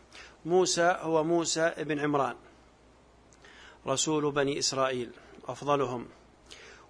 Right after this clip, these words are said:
والكتاب التوراة، فإن موسى أنزل عليه وأعطي التوراة.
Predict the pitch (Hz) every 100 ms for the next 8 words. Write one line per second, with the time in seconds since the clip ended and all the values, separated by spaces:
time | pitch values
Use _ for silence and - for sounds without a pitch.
0 | - 135 170 - 165 165 170 180 - -
1 | - _ - - 175 156 - 156 143 131
2 | 120 - - - - 135 135 131 120 -
3 | - 143 147 131 - 147 165 - - 131
4 | 131 131 135 131 135 131 135 135 - -
5 | - - 139 135 143 139 135 - - -
6 | - - - - - 156 - - 135 123
7 | 117